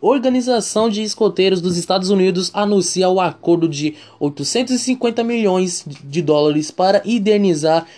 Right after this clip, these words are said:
vítima de abuso sexual. Boy Scouts of America foi acusada de acobertar abusos contra milhares de jovens durante gerações e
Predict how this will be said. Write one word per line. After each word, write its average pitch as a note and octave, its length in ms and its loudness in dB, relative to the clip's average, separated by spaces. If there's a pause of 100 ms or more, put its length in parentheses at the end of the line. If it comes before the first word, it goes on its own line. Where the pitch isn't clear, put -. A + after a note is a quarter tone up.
(140)
vítima F3 560 -2 (120)
de D#3+ 100 -2
abuso D3+ 420 0
sexual. D3 600 -2 (960)
Boy A#3+ 420 2 (100)
Scouts D#3 800 0 (240)
of F#3 360 -2
America D3+ 600 0 (320)
foi G#3 280 2
acusada G3 680 0
de F3+ 320 0
acobertar F#3+ 920 2
abusos G3 720 0 (240)
contra G#3+ 480 -2 (120)
milhares F#3 600 2
de F#3 140 2
jovens D#3+ 500 2
durante E3 520 2
gerações E3+ 880 0 (260)
e A#3 340 2